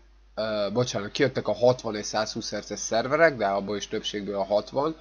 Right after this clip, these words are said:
Ez azt teszi, hogy sokkal, de sokkal jobban regisztrál a játék, tehát minden mozdulatodat jobban követi le a játék, jobban regisztrálja, stb. minden lövésedet. És ez végre egy jó érzés, hogy amikor lősz, el is talál az ellenfelet, és az vele is hal.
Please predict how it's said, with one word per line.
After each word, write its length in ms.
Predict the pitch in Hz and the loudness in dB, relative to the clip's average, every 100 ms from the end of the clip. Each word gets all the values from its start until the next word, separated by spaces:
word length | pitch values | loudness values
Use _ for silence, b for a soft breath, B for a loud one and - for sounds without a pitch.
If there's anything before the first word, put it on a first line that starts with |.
| B B B B 160 - | B B B B -18 -4
Ez 160 | 127 | 2
azt 220 | 151 156 - | 4 4 2
teszi, 240 | 139 139 | 2 4
hogy 140 | 131 | 4
sokkal, 560 | 123 - 143 - - 123 | 2 0 0 2 4 6
de 120 | 113 | 4
sokkal 960 | - - 113 - - 110 107 104 98 - | 0 -2 -2 -6 -8 -4 -2 -2 -4 -4
jobban 400 | 117 110 107 107 | -2 -2 -2 -2
regisztrál 640 | 110 110 110 - 104 98 | -2 -4 -6 -4 -2 0
a 40 | 98 | 0
játék, 500 | 92 90 - 107 104 | 0 -2 -4 -6 -4
tehát 240 | 104 101 | -6 -4
minden 360 | 110 175 180 120 | -2 -2 -2 -2
mozdulatodat 680 | 117 110 120 107 107 101 - | -4 -4 -4 -4 -4 -6 -4
jobban 320 | 110 107 107 | -4 -2 -4
követi 380 | 107 95 - 95 | -6 -8 -8 -8
le 100 | 92 | -6
a 100 | 87 | -4
játék, 420 | 101 110 107 98 | -2 -2 -4 -10
jobban 340 | 101 95 90 | -8 -6 -6
regisztrálja, 640 | 92 95 98 - 90 90 90 | -6 -6 -8 -8 -6 -4 -4
stb. 440 | 104 98 117 131 | -4 -4 -6 -4
minden 360 | 135 113 92 92 | -4 -4 -6 -6
lövésedet. 640 | 101 135 139 156 156 151 B B B B B B B | -2 -2 -2 -2 -2 -4 B B B B B B B
És 220 | - 143 | 0 4
ez 120 | 151 139 | 6 6
végre 260 | 190 160 | 8 8
egy 100 | 139 | 10
jó 140 | 139 143 | 10 10
érzés, 460 | 127 117 127 135 | 10 6 2 2
hogy 120 | 139 | 0
amikor 380 | 120 - - 110 | 0 0 0 0
lősz, 260 | 110 120 - | 2 0 0
el 140 | 113 | -2
is 120 | 107 | -4
talál 340 | - 107 110 104 | -2 0 2 2
az 160 | 101 | 0
ellenfelet, 540 | 104 113 113 - 101 98 | 2 2 0 -2 -4 -4
és 140 | 92 | -6
az 160 | 92 85 | -6 -6
vele 220 | 92 90 | -4 -4
is 160 | 90 - | -6 -8
hal. 320 | 95 90 | -6 -6